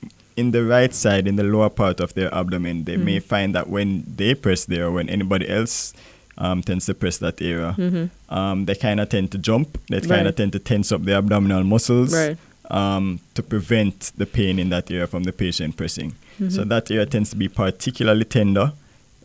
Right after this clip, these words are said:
Speaker 1: um, compared to the rest of the abdomen.
Speaker 2: Mm-hmm.
Speaker 1: So if that is occurring at home, if somebody presses the abdomen in that location and that's what's happening,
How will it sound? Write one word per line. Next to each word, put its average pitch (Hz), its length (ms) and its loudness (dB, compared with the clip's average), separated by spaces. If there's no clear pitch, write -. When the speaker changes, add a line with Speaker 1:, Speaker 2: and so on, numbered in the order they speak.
Speaker 1:
um, 92 200 -2
compared 95 460 -2
to 95 60 -2
the 90 140 -2
rest 92 320 -4
of 90 140 -6
the - 160 -6
abdomen. 85 520 -6
Speaker 2:
Mm-hmm. 175 200 -4
Speaker 1:
So 165 160 -4
if 92 120 -4
that 104 220 0
is 143 120 -4
occurring 123 360 2
at 117 160 2
home, 113 240 4
if 107 100 -2
somebody 104 340 0
presses 104 340 -2
the 101 100 0
abdomen 95 320 2
in 92 80 2
that 95 160 0
location 95 480 -2
and 87 140 -4
that's 90 160 -4
what's 92 160 -4
happening, 87 460 -2